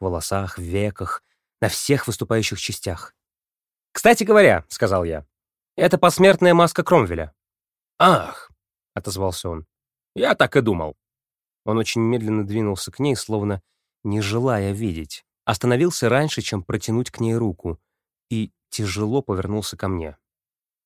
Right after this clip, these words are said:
"По поводу моей книги", он внезапно заговорил на чистоту,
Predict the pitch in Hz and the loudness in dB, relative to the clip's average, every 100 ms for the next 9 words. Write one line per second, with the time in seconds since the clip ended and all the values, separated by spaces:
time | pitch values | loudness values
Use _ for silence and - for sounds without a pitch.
0 | _ - 92 143 143 139 139 139 139 - | _ -6 0 2 4 4 6 6 2 4
1 | 185 110 85 73 _ _ _ _ 107 101 | 4 4 -2 -6 _ _ _ _ -4 -2
2 | 104 101 104 - 90 90 95 98 95 87 | -2 0 -2 -2 -6 -2 -2 -2 -4 -4
3 | 90 - 95 87 82 | -8 -8 -6 -6 -8